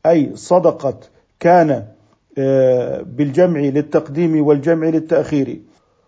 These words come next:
وصلى داخل الكعبة فهي محتملة للفريضة ومحتملة للنافلة. إذن لكنه لما صدق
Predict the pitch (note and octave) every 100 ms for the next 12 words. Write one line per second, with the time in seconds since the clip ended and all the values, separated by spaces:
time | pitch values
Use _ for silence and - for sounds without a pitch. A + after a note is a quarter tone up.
0 | _ _ _ C3+ C#3 E3+ F3 E3+ D#3+ D3+
1 | E3 - D#3+ D#3+ D3 F3 E3 C#3 A#2 D#3
2 | D3+ D3 D3 - - F3+ F3+ C#3+ A2 G#2+
3 | _ _ _ - C3+ C#3 - D3 E3+ D#3+
4 | F3 D3 D3+ D#3+ - - G3 E3+ E3 F#3
5 | G#3 - _ _ _ D3+ E3+ F3+ D#3+ C#3
6 | G#2+ F#2 _ _ _ _ _ _ _ _
7 | _ _ _ _ _ _ - F#3 E3+ C3+
8 | - D3 D3+ - G#3+ G#3 E3 C#3+ G#2 -
9 | _ _ _ _ _ _ _ _ - D3+
10 | E3 E3 D#3 C#3+ - F3 F#3 E3+ - B2